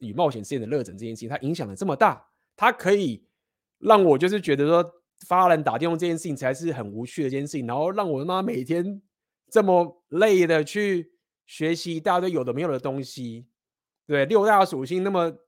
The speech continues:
偏的属性，一下要练力量，然后一下要练文艺，那么又练浪人，干，你要练，你要练商人，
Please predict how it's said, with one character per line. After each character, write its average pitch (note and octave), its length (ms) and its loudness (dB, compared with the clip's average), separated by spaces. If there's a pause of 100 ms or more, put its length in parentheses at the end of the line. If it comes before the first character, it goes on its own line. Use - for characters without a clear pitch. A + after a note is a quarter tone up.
(160)
偏 G3 420 -2
的 D3 480 0
属 B2+ 260 -12
性， F#3 220 -10
一 F#3 80 -14
下 G#3+ 180 0
要 G#3+ 140 -2
练 G#3 200 -2
力 G#3 160 -6
量， F#3+ 320 0 (500)
然 F3+ 120 0
后 G3+ 60 2
一 - 20 2
下 A3 140 0
要 G#3+ 60 4
练 A3+ 140 4
文 F3 300 -2
艺， F3 240 -10 (280)
那 B3 140 -2
么 B3 140 4
又 A#3+ 60 2
练 A#3+ 200 0
浪 G#3+ 240 0
人， B2+ 300 -2 (200)
干， D4 160 0
你 G#3+ 60 -6
要 A#3 160 2
练， C4 300 -6 (140)
你 G3 100 -8
要 A3 100 0
练 B3 200 -4
商 A3+ 260 -4
人， B2 360 -2